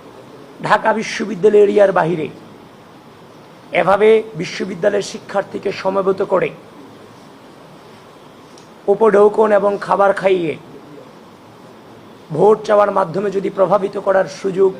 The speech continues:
আচরণবিধিতে থাকে, তাহলে আমরাও আমাদের যা মতো করে করে নিলাম বিশ্ববিদ্যালয়ের বাহিরে উপঢৌকন দিয়ে, খাবার দিয়ে। সেটাই বি-, নির্বাচন কমিশনকে আমরা বললাম আর কি। যদি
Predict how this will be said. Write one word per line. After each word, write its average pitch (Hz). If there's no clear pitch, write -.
আচরণবিধিতে 196
থাকে, 190
তাহলে 202
আমরাও 214
আমাদের 208
যা 180
মতো 185
করে 170
করে 175
নিলাম 165
বিশ্ববিদ্যালয়ের 165
বাহিরে 151
উপঢৌকন 156
দিয়ে, 147
খাবার 170
দিয়ে। 131
সেটাই 254
বি-, 220
নির্বাচন 190
কমিশনকে 175
আমরা 170
বললাম 160
আর 143
কি। 151
যদি 131